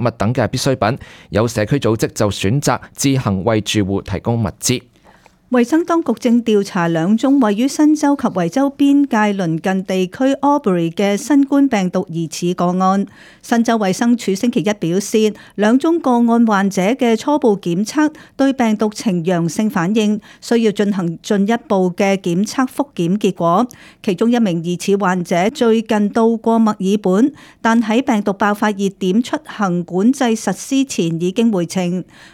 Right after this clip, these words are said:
Speaker 2: 當局將喺 Albury 設置臨時病毒檢測中心，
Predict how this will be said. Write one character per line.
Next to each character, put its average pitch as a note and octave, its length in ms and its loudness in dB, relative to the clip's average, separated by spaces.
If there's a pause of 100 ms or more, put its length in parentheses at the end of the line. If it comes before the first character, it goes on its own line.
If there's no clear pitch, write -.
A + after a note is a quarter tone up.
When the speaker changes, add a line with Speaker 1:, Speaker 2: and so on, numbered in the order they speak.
Speaker 2:
當 A#3 200 2
局 A#3 100 0 (120)
將 B3+ 260 2
喺 F#3+ 240 -2
Albury F#3+ 560 0
設 G#3+ 280 -2
置 A3 480 0
臨 F3 280 0
時 F3+ 280 -2
病 G3+ 280 -2
毒 G3 200 -4
檢 F3+ 240 -2
測 C4+ 200 0
中 C#4 200 2
心， C#4 300 2